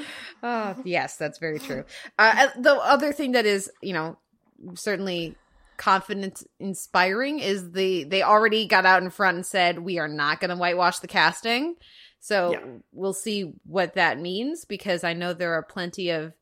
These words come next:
Speaker 1: fans who have very different interpretations on what that, what that should mean and what that could mean. So we will
Speaker 2: Mm-hmm.
Speaker 1: see.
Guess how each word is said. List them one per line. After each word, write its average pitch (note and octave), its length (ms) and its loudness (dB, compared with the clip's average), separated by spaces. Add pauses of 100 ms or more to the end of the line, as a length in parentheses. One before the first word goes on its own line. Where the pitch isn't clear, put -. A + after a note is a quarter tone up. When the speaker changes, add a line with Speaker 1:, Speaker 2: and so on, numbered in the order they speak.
(360)
Speaker 1:
fans F#3 300 0
who F#3+ 80 -4
have D#3+ 120 -4
very F3+ 180 0
different F#3 320 -12
interpretations F#3 840 -6 (400)
on F3 540 2
what F3+ 280 -4
that, E3 200 0 (140)
what F#3 200 -6
that E3 140 -4
should F3 240 -8
mean F#3 260 -6
and F#3+ 80 -8
what F3 120 -6
that E3+ 120 -10
could G#3 220 -8
mean. E4 240 -8 (320)
So A3 240 -8
we B3+ 260 -6
will D#4 320 -6
Speaker 2:
Mm-hmm. D#3+ 100 -10
Speaker 1:
see. D3 580 -12